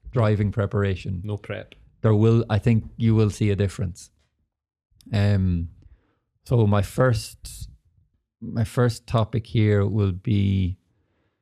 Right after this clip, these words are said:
Speaker 1: vaping. And vape. Do you vape?
Speaker 2: Um,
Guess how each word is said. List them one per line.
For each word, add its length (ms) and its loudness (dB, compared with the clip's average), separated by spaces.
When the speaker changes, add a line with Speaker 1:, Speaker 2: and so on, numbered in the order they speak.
Speaker 1:
vaping. 580 2
And 140 0
vape. 440 0
Do 100 0
you 120 4
vape? 300 0
Speaker 2:
Um, 460 -2